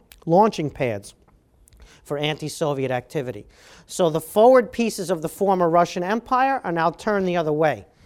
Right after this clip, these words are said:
and pointed at the Soviet Union. This also has a tremendous effect on it.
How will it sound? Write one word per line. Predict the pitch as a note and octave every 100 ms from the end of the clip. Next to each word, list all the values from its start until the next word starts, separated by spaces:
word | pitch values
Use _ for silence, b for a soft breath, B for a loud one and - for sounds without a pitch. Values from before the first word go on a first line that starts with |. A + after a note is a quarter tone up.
| b -
and | C3 -
pointed | D3+ D3 C#3 B2
at | C3 C3
the | B2
Soviet | - C3+ B2+
Union. | C#3 A#2 G2+
This | A#2 -
also | B2+ -
has | A2+ A2+
a |
tremendous | - C3 A2+ G#2 -
effect | A#2 - G#2 -
on | A#2+
it. | -